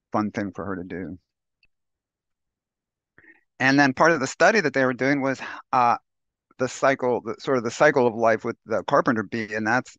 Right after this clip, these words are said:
has to do with the tiger bee fly. So it's another, to me, this looks like one of your bees or wasps that are out there,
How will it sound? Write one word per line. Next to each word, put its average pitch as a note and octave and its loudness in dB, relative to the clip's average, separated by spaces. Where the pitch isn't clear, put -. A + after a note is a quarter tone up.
has A#2 -4
to A#2 -12
do A2+ -6
with A2 -8
the - -20
tiger G#2 -4
bee A#2+ -8
fly. F2+ -4
So - 0
it's F#3+ 2
another, G3+ 6
to C#3+ -4
me, D#3 2
this D#3 -4
looks A2+ -4
like A2 2
one A2 -2
of A2 -4
your F#2+ -6
bees A2+ -6
or G#2 -4
wasps G#2+ 2
that G2+ -4
are G2 -2
out G2 -4
there, G2+ -4